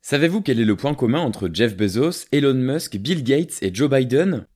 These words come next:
Dans la nuit du quinze au seize juillet, les comptes Twitter de ces personnalités très suivies sur les réseaux sociaux ont été piratés. Derrière cette attaque d'une ampleur jamais vue, les pirates, visiblement très bien informés et bien entourés,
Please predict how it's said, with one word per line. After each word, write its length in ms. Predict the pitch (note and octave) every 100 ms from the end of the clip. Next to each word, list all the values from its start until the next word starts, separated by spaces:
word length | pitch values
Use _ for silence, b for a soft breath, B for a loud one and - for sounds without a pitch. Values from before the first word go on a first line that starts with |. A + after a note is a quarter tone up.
| _
Dans 200 | - G2+
la 100 | D#3+
nuit 140 | E3 F#3+
du 160 | B2
quinze 260 | G#2+ D3 A2+
au 80 | F#2
seize 320 | - C3+ G2+
juillet, 400 | E2+ G2+ A#2 D#3
les 220 | C3 C#3+
comptes 260 | - G3+ -
Twitter 400 | - B2+ A#2 A2+ A#2+
de 80 | E2+
ces 200 | - E2
personnalités 640 | G#2 - G2 F#2+ F#2+ G2
très 220 | - -
suivies 400 | F3 - C3+ C#3
sur 180 | C3 -
les 80 | E2+
réseaux 220 | E2 D2+
sociaux 400 | D#2 E2+ C3 C#3+
ont 140 | - D#3+
été 320 | A2 - A#2+
piratés. 680 | B2+ C3+ A2+ A2 - F#2 _ _ -
Derrière 240 | A#2+ D3
cette 160 | D3+ C3+
attaque 200 | C#3 C#3+
d'une 140 | A#2+
ampleur 340 | A#2 A2+ A#2+ G2+
jamais 340 | F#2+ C#3+ A2
vue, 260 | F#2 C#3 E3+
les 160 | C3
pirates, 460 | C#3 - F#2 G#2 A#2+
visiblement 440 | F2 E2+ F2+ F2
très 220 | E2 A2
bien 200 | G#2 F#2
informés 480 | E2+ - F2+ F2+ F2 -
et 80 |
bien 180 | E2 C3+
entourés, 460 | G2 - F2+ C3+